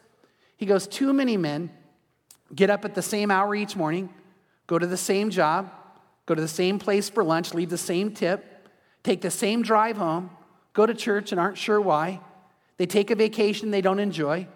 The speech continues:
They finally retire, and they die of heart failure,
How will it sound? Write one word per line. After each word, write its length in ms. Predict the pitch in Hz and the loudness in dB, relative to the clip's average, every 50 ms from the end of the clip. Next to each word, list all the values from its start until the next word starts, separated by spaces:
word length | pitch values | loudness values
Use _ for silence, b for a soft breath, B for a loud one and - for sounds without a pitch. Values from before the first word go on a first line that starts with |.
| - _ _ _ _ _ _ _ _ _ _ _ | -20 _ _ _ _ _ _ _ _ _ _ _
They 120 | - 170 160 | -4 -4 0
finally 420 | 160 180 180 196 226 240 247 254 | 2 4 4 4 2 0 -2 -2
retire, 680 | 247 240 233 - - 240 220 202 165 143 131 127 - - - - _ _ _ _ _ _ _ _ _ _ _ _ | -2 -2 -4 -2 0 2 2 2 0 -2 -6 -10 -14 -18 -20 -20 _ _ _ _ _ _ _ _ _ _ _ _
and 120 | 175 170 | -4 -2
they 80 | 156 147 | -2 -2
die 320 | 139 175 165 165 185 208 | 0 2 2 2 2 2
of 140 | 226 220 220 | 0 -2 2
heart 260 | - 226 214 208 208 | 2 4 4 4 0
failure, 500 | - - 160 143 139 139 135 127 123 - | -2 0 0 0 0 -2 -6 -8 -10 -12